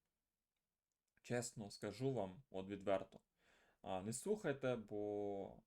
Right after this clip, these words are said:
купити сьогодні по десять баксів, зробити з нього чотири ікса впевнених в перспективі, це дуже файно на такому проєкті, де ви ще от до чотирнадцяти відсотків стейкінгу отримуєте цієї ж монетки.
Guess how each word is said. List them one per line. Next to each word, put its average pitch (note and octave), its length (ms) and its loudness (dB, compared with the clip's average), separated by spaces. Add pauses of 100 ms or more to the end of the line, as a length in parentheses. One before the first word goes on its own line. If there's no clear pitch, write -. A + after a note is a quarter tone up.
(280)
купити C3+ 340 2
сьогодні A#2 280 0
по G#2+ 140 -2
десять G#2 280 -2
баксів, B2 440 0 (1300)
зробити A#2+ 500 4
з G#2+ 80 -2
нього A2 220 4
чотири A2+ 320 -2
ікса A#2 300 2
впевнених G2+ 540 0 (640)
в - 40 -8
перспективі, G2+ 580 -2
це G2+ 540 4 (160)
дуже A#2 320 0
файно G#2+ 320 2
на G2+ 60 -2
такому G#2 280 -6
проєкті, G#2 520 2 (480)
де A2+ 160 6
ви G#2+ 120 4
ще A#2 180 2
от G#2+ 140 4
до A2+ 100 2
чотирнадцяти B2 440 -2
відсотків A2 420 -2
стейкінгу A2+ 520 -2
отримуєте G#2+ 460 -2
цієї G2 320 -4
ж - 80 -14
монетки. B2 600 -2